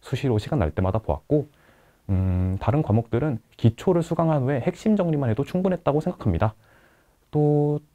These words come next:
추천하고 싶은 과정 중에 기출 예상 문제집 윤종길 교수님이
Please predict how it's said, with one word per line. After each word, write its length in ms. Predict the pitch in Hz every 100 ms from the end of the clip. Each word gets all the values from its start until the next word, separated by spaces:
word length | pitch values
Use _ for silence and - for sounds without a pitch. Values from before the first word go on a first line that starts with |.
| _
추천하고 400 | - - 170 156
싶은 200 | 139 -
과정 260 | 123 92 90
중에 280 | 95 127 208
기출 380 | - 110 - 147
예상 200 | 90 110
문제집 400 | 92 87 87 -
윤종길 380 | 90 98 127 131
교수님이 600 | 101 101 90 82 80 -